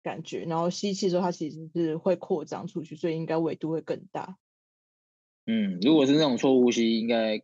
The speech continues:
Speaker 2: 刚刚那个呼吸智商算出来也是，应该是铁定是 F 啦。
Speaker 1: 对啊，对啊，对啊，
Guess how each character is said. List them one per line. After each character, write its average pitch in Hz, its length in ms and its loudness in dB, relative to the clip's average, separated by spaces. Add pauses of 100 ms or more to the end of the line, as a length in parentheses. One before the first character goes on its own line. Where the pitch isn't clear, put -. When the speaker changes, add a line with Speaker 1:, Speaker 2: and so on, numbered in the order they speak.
(300)
Speaker 2:
刚 120 160 0
刚 117 80 -6
那 117 100 -4
个 110 80 -4
呼 113 120 -6
吸 107 120 -4
智 101 100 -8
商 104 140 -2
算 101 160 -4
出 98 140 -6
来 85 60 -6
也 - 80 -8
是， 90 440 -10
应 113 100 -8
该 110 120 2
是 110 100 -2
铁 - 180 -2
定 110 140 2
是 110 80 0
F - 280 -4
啦。 - 120 -14 (560)
Speaker 1:
对 175 100 -2
啊， - 200 -6
对 156 100 -6
啊， - 80 -12
对 - 160 -16
啊， - 60 -18